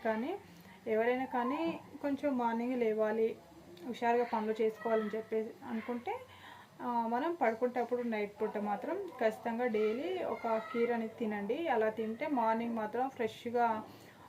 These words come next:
ఆ, ఉల్లాసంగా, కొన్ని హుషారుగా పనులు అనేవి చేసుకుంటాము. ఆ, ఎందుకంటే చిన్నపిల్లలు ఉంటారు, స్కూల్కి వెళ్ళే పిల్లలు ఉంటారు, ఆఫీస్కి వెళ్ళే వాళ్ళు ఉంటాం కాబట్టి, మార్నింగ్ లేచుకొని, అబ్బా, చేసుకోవాలా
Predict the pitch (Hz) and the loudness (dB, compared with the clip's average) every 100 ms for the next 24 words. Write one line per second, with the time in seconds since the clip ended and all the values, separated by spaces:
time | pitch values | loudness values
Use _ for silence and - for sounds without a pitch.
0 | - 226 220 220 226 - 233 262 277 262 | -6 -4 -2 -4 -4 -4 2 4 2 2
1 | 226 240 233 233 220 220 214 214 226 220 | 0 -2 0 -2 0 2 2 2 0 0
2 | 233 240 214 208 220 220 208 208 - 208 | -2 -4 -2 -2 -2 0 -2 -2 -6 -4
3 | 208 202 262 285 294 - - - - 240 | -4 -4 -4 -4 -6 -8 -18 -20 -14 -8
4 | 226 - 208 330 247 240 285 285 330 269 | -8 -8 -12 -6 -4 -2 -2 -2 -2 -4
5 | 262 285 269 262 262 247 254 247 254 269 | -2 0 0 0 -2 0 2 2 2 0
6 | - - - - 226 226 240 226 220 220 | -6 -12 -16 -2 2 2 2 2 0 0
7 | 220 220 220 214 220 214 214 214 214 220 | 2 2 0 2 2 4 2 2 2 -2
8 | 220 233 226 220 214 214 208 220 214 214 | -6 -6 -2 0 0 0 -2 -4 -4 -4
9 | 208 208 - - - - - - 226 233 | -4 -4 -8 -10 -16 -20 -20 -8 -2 0
10 | 262 254 247 - 254 247 247 247 226 208 | 2 4 4 4 -2 -2 -2 -2 -4 0
11 | 214 220 226 214 220 233 226 220 | 0 2 2 2 0 -2 0 0